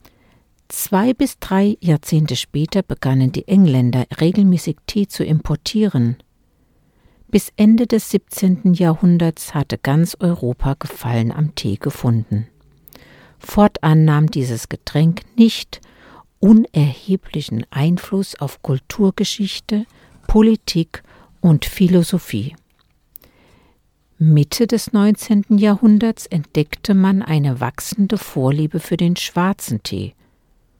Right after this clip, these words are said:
Heute erfährt der grüne Tee sein verdientes Comeback. Betrachten wir seine Herkunft.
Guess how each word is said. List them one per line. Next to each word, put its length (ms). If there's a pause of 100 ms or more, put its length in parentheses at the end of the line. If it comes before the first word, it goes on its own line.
(300)
Heute 440 (200)
erfährt 680 (260)
der 100
grüne 400
Tee 220
sein 240
verdientes 640
Comeback. 580 (3250)
Betrachten 640
wir 160
seine 340
Herkunft. 840